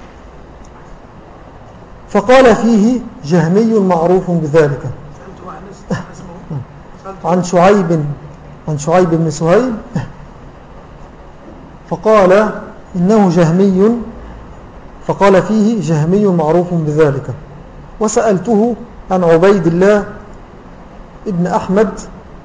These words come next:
Speaker 1: فقال فيه جهمي معروف بذلك. <laughs>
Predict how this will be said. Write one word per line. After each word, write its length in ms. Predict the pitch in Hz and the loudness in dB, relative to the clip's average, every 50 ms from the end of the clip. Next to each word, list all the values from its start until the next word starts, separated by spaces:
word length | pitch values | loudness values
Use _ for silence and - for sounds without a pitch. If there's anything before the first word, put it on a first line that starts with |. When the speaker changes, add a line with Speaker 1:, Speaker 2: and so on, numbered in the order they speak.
| - - | -14 -8
Speaker 1:
فقال 420 | - 151 - 175 175 180 180 170 160 | -8 -4 0 4 4 6 6 4 2
فيه 300 | 180 202 190 170 147 156 | 2 0 0 0 2 2
جهمي 540 | 170 151 151 156 170 185 196 190 180 175 196 | 0 0 0 0 0 0 0 0 0 0 0
معروف 500 | 208 196 185 180 143 147 156 165 175 170 - | 0 0 0 -2 -2 -2 -2 -2 -4 -4 -4
بذلك. 640 | 180 175 170 170 185 208 202 170 151 143 - 143 120 - - - | -4 -2 -2 0 2 4 4 2 2 0 -4 -8 -8 -8 -12 -12
<laughs> 100 | 143 - | -12 -12